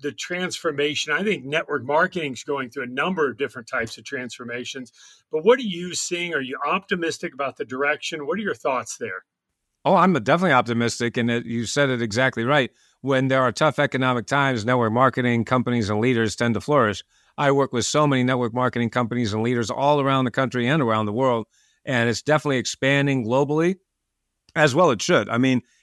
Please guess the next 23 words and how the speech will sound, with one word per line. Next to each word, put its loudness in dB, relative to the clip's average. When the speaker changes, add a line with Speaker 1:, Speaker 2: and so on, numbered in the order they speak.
Speaker 2:
it's -2
a 0
wonderful 0
way 2
of -4
doing 2
business. 0
It's -6
a -2
wonderful 0
system. 0
It's -4
a -4
wonderful -2
approach. 0
And -2
you 4
just 2
need 2
to 0
make 0
sure 2
that, 0